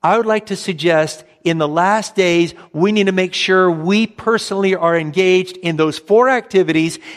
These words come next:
in those two different places. Okay? And let's just be crystal clear on what they are. The four activities, the apostles' doctrine.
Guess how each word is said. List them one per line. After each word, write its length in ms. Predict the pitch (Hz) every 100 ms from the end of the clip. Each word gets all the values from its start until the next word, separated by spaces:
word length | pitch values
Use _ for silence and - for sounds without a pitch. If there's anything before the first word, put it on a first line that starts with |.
| -
in 320 | 190 214 214
those 320 | 196 196 190
two 200 | - 185
different 360 | 170 180 156 147
places. 580 | 143 123 - 92 - - _ _ _ _ _ _ _ _ _ _ _ _ _ _
Okay? 460 | 123 - 175 254 269 _ _ _ -
And 160 | 139
let's 180 | 156 156
just 180 | 151 -
be 100 | 156
crystal 380 | - 180 - 175
clear 240 | - 180
on 140 | 175
what 140 | 170 175
they 140 | 180
are. 340 | 170 127 113 - _ _ _ _ _ _ _ _ _ -
The 80 | 135
four 220 | 175 196
activities, 680 | 214 214 220 226 254 262 - - _ _ _
the 100 | -
apostles' 640 | 160 165 - 220 226 226 175
doctrine. 500 | 196 180 - 92